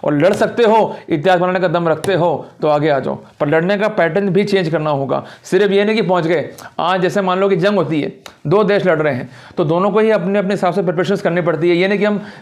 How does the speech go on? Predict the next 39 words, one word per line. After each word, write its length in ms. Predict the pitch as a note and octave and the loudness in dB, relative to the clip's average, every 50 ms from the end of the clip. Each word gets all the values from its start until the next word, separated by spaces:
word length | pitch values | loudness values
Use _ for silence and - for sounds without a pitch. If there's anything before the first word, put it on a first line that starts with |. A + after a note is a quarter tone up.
| - | -6
भारत 220 | D3 C#3+ D#3 F3+ F3+ | -2 0 0 0 2
माता 220 | F3+ F#3 F3+ G3 | 0 0 0 2
की 120 | F#3+ F#3+ F#3+ | 0 2 2
जय 100 | F3+ G3 | 2 2
और 140 | G3+ E3+ | 2 2
पहुंच 200 | D#3+ F3+ F3 F3 | 0 0 0 2
गए 80 | F#3+ G#3 | 0 2
बॉर्डर 260 | G3 F#3 F3 E3+ F#3 | 2 2 2 2 2
के 80 | F3 F3+ | 2 0
ऊपर 360 | F3 D3+ E3+ D3+ C#3 D3 D#3 | 0 0 -2 -2 -4 -6 -6
तो 80 | D#3 D#3 | -4 -2
गोलियां 240 | C#3+ E3+ F#3 G#3 G#3 | 0 2 2 2 0
लग 80 | F#3+ | 0
जाएंगी। 260 | F3 F3+ F3 E3 D3 D3+ - - - - - - _ _ - | 0 0 0 -2 -4 -6 -10 -16 -20 -20 -20 -20 _ _ -2
आपको 540 | D#3 E3+ F3 - - G3+ G#3+ A3 G#3 G#3+ - - - _ - | -2 -2 -2 0 0 0 0 0 0 -4 -8 -14 -20 _ -4
छल 220 | - F#3 F#3+ G#3 | 0 2 2 2
से, 240 | G#3 G#3 G#3 G#3 G#3 G3 | 2 0 0 2 2 2
बल 260 | E3 D#3 F3+ G3 G3+ | 2 2 2 2 0
से 400 | G3 - G3+ G#3 G#3+ G#3+ G3+ G#3 - - - - - | 0 -2 0 0 0 0 -2 -4 -8 -16 -20 -10 -4
और 400 | - E3 F#3+ A3 A3+ G#3+ - - - - | 0 2 2 2 2 0 -4 -8 -8 -2
जो 160 | D3 F#3 G3 | 0 0 0
ताकत 380 | G3 G3 F#3 F#3+ F#3+ C4 B3 | 2 2 0 2 2 0 0
कानून 300 | G3 G#3+ G3+ G3+ G#3+ G#3+ | 2 0 0 2 0 0
की 120 | F#3 G#3+ G3 | 0 0 2
है 160 | F#3 F3+ E3+ - F3+ - - | 2 2 0 -2 -4 -8 -8
उसके 460 | - D#3 - - - A3 A3 A#3 B3 A3 | -8 -8 -8 -4 -2 0 0 2 0 -2
कॉन्सिक्वेंटल 960 | A3 - - _ _ F#3+ F3+ F#3+ F#3 F3 A3 A3+ G3 A#3 A3+ G#3+ G#3 A#3 G#3 | -4 -8 -16 _ _ -2 0 0 0 0 0 0 0 0 0 0 0 0 0
इफेक्ट 260 | F#3+ - - G3+ F3+ | 0 0 0 0 0
से 200 | - - F3 C3+ B2 B2+ | 0 0 0 0 0 0
लड़ना 360 | C3 D3+ D#3+ F3 F#3 G3 G3 | 0 0 0 2 2 0 0
पड़ेगा, 500 | E3 F3 D#3+ E3+ F3+ E3+ F3 D3 C3+ - - - - - - | 0 0 0 2 2 2 2 0 0 -4 -10 -18 -20 -6 -2
तो 60 | F#3 | 0
आप 180 | E3+ E3 E3 E3+ | 2 2 2 0
इनको 160 | F3+ F#3 F#3 | -2 -2 -2
सीधा 240 | F3 F3 D#3 F3 F3 | -2 0 0 0 0
कर 200 | F3 E3 D#3 D3+ | 0 0 0 0
भी 100 | D#3+ E3+ | 0 -2
सकते 260 | D#3+ C#3+ - - - | -2 -6 -8 -8 -10
हो, 60 | - | -10